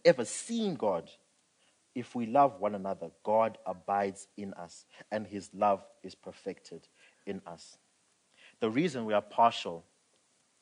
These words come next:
is because we lack love. And the reason we lack love is because we lack Jesus.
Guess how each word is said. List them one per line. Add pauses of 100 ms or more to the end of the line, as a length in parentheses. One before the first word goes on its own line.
(120)
is
because
we
lack
love. (1080)
And
the
reason
we
lack
love (400)
is
because
we
lack
Jesus.